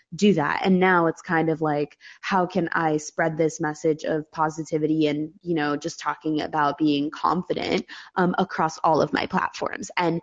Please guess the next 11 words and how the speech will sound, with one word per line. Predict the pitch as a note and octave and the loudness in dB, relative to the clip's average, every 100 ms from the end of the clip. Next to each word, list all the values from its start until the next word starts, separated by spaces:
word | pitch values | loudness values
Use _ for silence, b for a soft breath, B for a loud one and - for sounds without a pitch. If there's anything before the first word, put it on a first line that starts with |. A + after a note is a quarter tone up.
| b b - | b b 0
I | |
mean, | G3 F#3 - F#3+ | 4 4 0 -2
that | F3 F3 F#3 | 0 0 -4
has | E3+ | -4
happened | - E3 E3 E3 E3+ | -2 0 0 -2 0
over | E3 D#3 C#3+ | 2 2 0
four | - F#3 D#3+ | 0 2 4
years. | E3 F3+ - E3+ | 6 4 4 -2
And | E3+ | -2
I | - | -4
think | - D#3+ | -6 -6